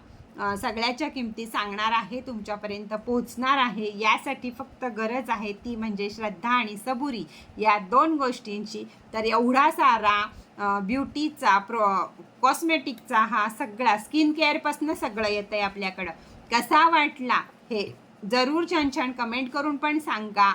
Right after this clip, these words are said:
आणि भरपूर सारं बुकिंग करा. जोवर स्टॉक आहे तोवर व्हिडिओ राहील, स्टॉक संपला तर परत स्टॉक येईपर्यंत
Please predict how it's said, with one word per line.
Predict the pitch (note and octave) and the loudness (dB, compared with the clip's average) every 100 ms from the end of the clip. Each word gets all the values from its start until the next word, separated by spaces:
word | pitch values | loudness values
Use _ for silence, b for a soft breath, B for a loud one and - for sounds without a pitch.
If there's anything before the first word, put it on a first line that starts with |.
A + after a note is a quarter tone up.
| - | 2
आणि | G3 G#3 | -2 -2
भरपूर | G3+ G3+ G#3 G3+ C4+ D#4+ | -6 -2 -2 -4 -2 -2
सारं | D#4+ A#3+ A3 G3+ | 0 -2 0 -4
बुकिंग | G3+ C#4 D4 D4 | -8 -4 -4 -2
करा. | C#4+ G3 G3 G3+ B B B F#3+ | -2 2 2 0 B B B -8
जोवर | A3+ F#3+ G3+ C4 | -6 -4 0 -2
स्टॉक | C4 - A3 G#3+ - | -2 2 4 4 2
आहे | G3+ A3 C4 C#4 B - | -4 -2 -2 -4 B -10
तोवर | A#3+ A#3 A#3+ | -2 0 0
व्हिडिओ | A3+ B3 A3 B3 C#4+ | -2 -2 0 0 2
राहील, | C4 B3+ A3+ B3 | 0 -2 -4 -8
स्टॉक | - A#3+ A#3 - - | -2 2 2 -2 -20
संपला | - D#4 D4+ D4+ B3 G#3+ G#3+ - - - - - - - - - - | 0 2 2 0 0 -2 -2 -16 -20 -20 -20 -20 -20 -20 -20 -20 -10
तर | G#3 | -6
परत | B3+ B3 C4 | 0 0 -2
स्टॉक | - A#3+ A3+ | -2 -4 -2
येईपर्यंत | A3+ A3+ G#3+ G3+ G3+ G#3 | -4 -4 -6 -6 -8 -4